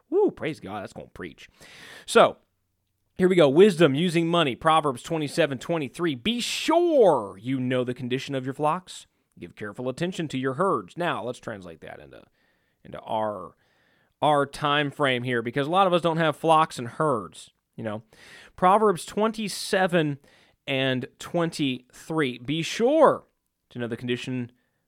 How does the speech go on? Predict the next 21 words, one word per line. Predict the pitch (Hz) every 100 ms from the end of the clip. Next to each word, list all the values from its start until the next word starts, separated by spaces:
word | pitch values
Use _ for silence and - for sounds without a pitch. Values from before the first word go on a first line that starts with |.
| _
of | 104
your | 101
flocks. | 98 117 117 101 - -
Give | 117
careful | - 123 120
attention | 117 123 123 123
to |
your | 120
herds." | 120 131 101 - _ _
You | 185
should | 415 - 349 180
monitor | 170 175 233 - 110 - _ _ _
what's | - 127
going | - 131
in | 120 117
and |
out | 110
of |
your | 101
bank | 104 98
account. | 87 92 76